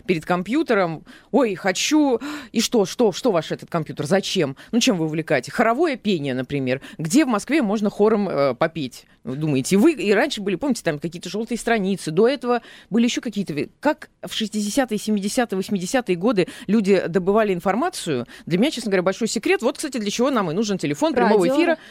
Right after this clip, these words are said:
Speaker 1: девяносто семь ноль ноль девяносто семь и два. А как добывалась, собственно говоря, информация? Существовали какие-то справочники
Speaker 2: Ну,
Speaker 1: «Москвича»
Speaker 2: конечно,
Speaker 1: или что это было?
Speaker 2: конечно.
Speaker 1: Вот
Speaker 2: Жёлтые
Speaker 1: раньше, мне
Speaker 2: страницы.
Speaker 1: кажется,
Speaker 2: Я
Speaker 1: так не
Speaker 2: п-,
Speaker 1: надо
Speaker 2: Оля,
Speaker 1: было.
Speaker 2: я помню.
Speaker 1: Ты даже помнишь?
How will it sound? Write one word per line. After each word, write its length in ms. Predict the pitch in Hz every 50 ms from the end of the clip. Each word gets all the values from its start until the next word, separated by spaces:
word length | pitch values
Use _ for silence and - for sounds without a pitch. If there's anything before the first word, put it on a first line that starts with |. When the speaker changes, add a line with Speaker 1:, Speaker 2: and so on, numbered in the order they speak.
| - -
Speaker 1:
девяносто 380 | 185 202 233 254 262 - - 240
семь 220 | - 359 359 339
ноль 120 | 269 247 254
ноль 140 | 294 311 247
девяносто 380 | 233 226 233 254 262 - 240
семь 240 | 226 - 285 262 240
и 40 | 208
два. 220 | 185 185 180 165 - - -
А 100 | - 185 -
как 180 | - 381 320
добывалась, 460 | 320 359 302 359 330 349 294 220 - -
собственно 280 | - 262 240 - 233 202
говоря, 140 | 226 226 233
информация? 460 | 220 - 233 233 233 202 165 - 156
Существовали 380 | - - - - 262 294 302 302
какие-то 400 | 294 269 - 302 277 - 269 262 - - - -
справочники 720 | - - - 247 240 285 330 339 302 - - 254 220 - 202 202
Speaker 2:
Ну, 60 | 185 175
Speaker 1:
«Москвича» 280 | 185 - 240 240 185 208 247 233 233 175 214 240 233
Speaker 2:
конечно, 80 | 226 214
Speaker 1:
или 120 | - -
что 180 | 226 226 - 247
это 160 | 226 - -
было? 60 | -
Speaker 2:
конечно. 240 | 180 196 165 156 156
Speaker 1:
Вот 120 | 165 226 240
Speaker 2:
Жёлтые 380 | 226 220 - - - - 220
Speaker 1:
раньше, 220 | 208 226 233 233 269
мне 120 | 247 240
Speaker 2:
страницы. 20 | 262
Speaker 1:
кажется, 200 | 294 226 - 277
Speaker 2:
Я 100 | 277 -
Speaker 1:
так 120 | 233 220
не 140 | 208 233 254
Speaker 2:
п-, 60 | 262
Speaker 1:
надо 200 | 320 330 262 330
Speaker 2:
Оля, 120 | 349 784 - 679
Speaker 1:
было. 40 | 440 294
Speaker 2:
я 140 | 302 320
помню. 520 | 339 - - 311 359 381 403 403 359 330 415 415 - 453 254 254
Speaker 1:
Ты 80 | 240 214
даже 280 | 240 254 254 - 440 330
помнишь? 440 | - 330 339 339 320 294 196 180